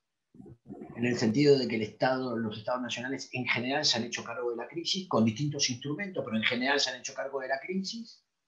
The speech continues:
Están comprando vacunas, definen restricciones, definen programas de apoyo a la pequeña y la mediana empresa, al, al autoempleo, generan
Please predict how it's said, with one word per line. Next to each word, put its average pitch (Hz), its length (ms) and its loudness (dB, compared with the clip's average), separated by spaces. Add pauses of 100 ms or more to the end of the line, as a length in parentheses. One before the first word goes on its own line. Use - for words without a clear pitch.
(320)
Están 147 260 4
comprando 135 460 6
vacunas, 180 960 6 (260)
definen 135 520 8
restricciones, 160 1120 4
definen 131 440 6
programas 127 500 4
de 120 80 4
apoyo 120 360 2
a 117 60 6
la 110 340 4 (480)
pequeña 127 360 8
y 120 100 8
la 113 100 8
mediana 117 300 4
empresa, 165 920 6
al, 131 320 4
al 123 120 6
autoempleo, 151 1080 6
generan 135 1200 8